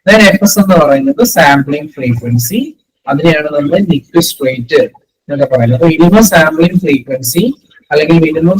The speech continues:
സാമ്പിളിംഗ് റേറ്റിനെയാണ് നമ്മുടെ Nyquist rate എന്ന് പറയുന്നത്. Then അപ്പൊ അത് കണ്ടുപിടിക്കാനുള്ള ഈ ഒരു ഫോർമുല ഒന്ന് പഠിച്ചു വെച്ചേക്കുക. സാമ്പിളിംഗ് തിയറം പഠിച്ചു, Nyquist rate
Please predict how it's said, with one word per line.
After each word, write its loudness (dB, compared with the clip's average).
സാമ്പിളിംഗ് -2
റേറ്റിനെയാണ് 0
നമ്മുടെ 0
Nyquist 0
rate -2
എന്ന് -2
പറയുന്നത്. 0
Then 4
അപ്പൊ 2
അത് 6
കണ്ടുപിടിക്കാനുള്ള 4
ഈ 2
ഒരു 4
ഫോർമുല -2
ഒന്ന് -6
പഠിച്ചു -4
വെച്ചേക്കുക. -10
സാമ്പിളിംഗ് 2
തിയറം 4
പഠിച്ചു, -2
Nyquist -6
rate 2